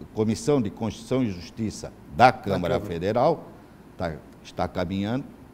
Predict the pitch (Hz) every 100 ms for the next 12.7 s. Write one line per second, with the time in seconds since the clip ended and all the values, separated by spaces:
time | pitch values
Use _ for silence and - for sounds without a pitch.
0 | - 139 143 170 165 170 - - - -
1 | 131 156 135 117 101 104 135 143 139 131
2 | 120 113 107 98 92 107 117 - - -
3 | 98 110 104 - 113 - 120 101 117 101
4 | 76 - - - - - - - - -
5 | - 233 214 - - - - - - -
6 | - - - 139 123 - - - - -
7 | - - - - - - 127 - 135 110
8 | 123 117 82 76 - 95 98 104 95 135
9 | 160 147 151 - 135 131 87 69 - -
10 | - - 110 107 - - 156 196 190 -
11 | 147 135 - 196 208 131 92 87 73 117
12 | - - 95 117 170 110